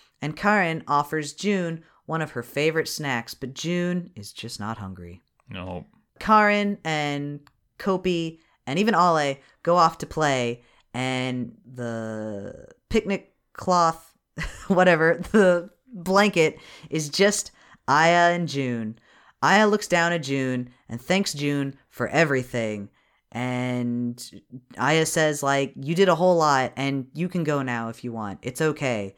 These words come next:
Speaker 1: And with that, y'all, June slowly passes away. Uh, we get a very
Speaker 2: Aw.
Speaker 1: brief epilogue of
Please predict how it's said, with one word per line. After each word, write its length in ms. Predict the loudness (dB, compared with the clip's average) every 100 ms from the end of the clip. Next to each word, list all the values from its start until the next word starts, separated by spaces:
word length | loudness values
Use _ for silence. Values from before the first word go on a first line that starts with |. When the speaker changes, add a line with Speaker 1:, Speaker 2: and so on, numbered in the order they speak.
| _ _
Speaker 1:
And 140 | -8 -4
with 160 | -2
that, 280 | 2 4 4
y'all, 460 | 2 4 4 2 -4 _ _
June 420 | -8 -4 -4 -4
slowly 540 | -6 -6 -4 -2 -2 -4
passes 480 | -6 -8 -8 -10 -10
away. 520 | -10 -12 -16 -20 -20 _ _ _ _ _ _ _
Uh, 340 | -4 0 2 0
we 80 | 2
get 140 | 2
a 40 | 4
very 260 | 6 6
Speaker 2:
Aw. 40 | 4
Speaker 1:
brief 300 | 4 2 2
epilogue 600 | -2 0 2 2 2 -2 -12 _ _ _
of 400 | 0 2 0 -6